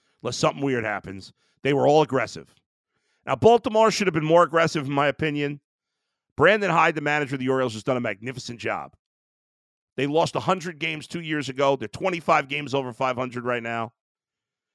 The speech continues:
They're in first place. They got the best record in the American League. Only Atlanta's got a better record. They have nondescript starting pitching.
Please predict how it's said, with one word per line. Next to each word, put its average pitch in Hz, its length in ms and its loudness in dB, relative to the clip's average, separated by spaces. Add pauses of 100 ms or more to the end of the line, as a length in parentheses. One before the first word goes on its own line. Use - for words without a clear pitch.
They're 104 120 -4
in 101 60 -10
first 160 400 0
place. 147 500 -4 (460)
They 123 60 -6
got 127 140 -6
the - 80 -10
best 160 300 -2
record 160 260 -2
in - 20 -10
the 147 60 -6
American 139 440 -2
League. 120 320 -8
Only 170 220 2
Atlanta's 143 460 -6
got 131 140 -2
a 120 40 -6
better 123 240 -2
record. 107 400 -4 (1080)
They 151 120 2
have 139 340 0 (600)
nondescript 175 800 0
starting 147 420 2
pitching. 117 540 -6